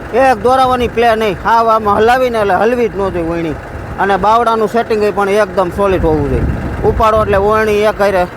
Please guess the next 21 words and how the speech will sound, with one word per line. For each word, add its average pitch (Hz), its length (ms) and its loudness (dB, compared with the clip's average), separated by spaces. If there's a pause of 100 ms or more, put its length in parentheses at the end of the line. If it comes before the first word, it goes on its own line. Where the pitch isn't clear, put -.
(100)
આમ 175 140 -2
કમ્પ્લીટ 185 400 -2
ઉપડતી 185 420 -2
હોય, 165 180 2 (540)
એ 403 120 4
રીતનું 190 300 0
હોય 233 160 2
ને 180 120 0
તો 202 200 0
જ - 80 -6
પરફેક્ટ 190 360 0
હાલે. 185 220 2
બાકી 180 280 -2
જો 175 320 0
એક - 240 -2
બાવડું 190 340 0
નીચા 196 240 0
ઊંચા 196 300 2
નીચું 196 280 2
હોય 233 140 0
ને 165 120 0